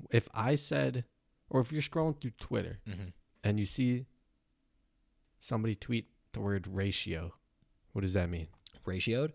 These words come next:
Speaker 1: Yeah.
Speaker 2: It means that you're being outdone by something else. I see that a lot on Twitter, where it's like, "Oh."
Speaker 1: Ratioed that bitch.
Speaker 2: Yeah, or I see it more in the sense of, like, you're talking about how much you love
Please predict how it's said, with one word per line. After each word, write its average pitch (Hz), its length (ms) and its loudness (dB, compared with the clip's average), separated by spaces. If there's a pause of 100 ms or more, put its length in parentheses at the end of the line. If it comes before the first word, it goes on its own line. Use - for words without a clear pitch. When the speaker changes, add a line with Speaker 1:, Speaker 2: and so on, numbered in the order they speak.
(120)
Speaker 1:
Yeah. 82 220 -2 (400)
Speaker 2:
It 92 60 -6
means 90 260 -4
that 87 80 -6
you're 87 300 -4 (160)
being 87 260 -4
outdone 85 600 -6
by 90 120 -6
something 87 340 -6
else. 85 380 -6 (400)
I 104 60 -6
see 107 160 2
that 87 160 0
a 85 60 -4
lot 82 160 -6
on 85 120 -8
Twitter, 85 340 -10 (140)
where 90 120 -8
it's - 180 -6
like, 87 220 -6
"Oh." 92 360 -2 (340)
Speaker 1:
Ratioed 98 480 2
that 92 260 -2
bitch. 98 420 0 (240)
Speaker 2:
Yeah, 139 340 4 (180)
or 113 160 2
I 117 120 4
see 135 220 2
it 104 80 2
more 104 240 2
in 98 60 0
the 95 80 0
sense 92 260 0
of, 87 120 -6
like, 90 200 -4
you're 101 80 0
talking 104 220 0
about 95 160 0
how 92 100 -2
much 90 240 -4
you 92 160 -8
love 90 480 -4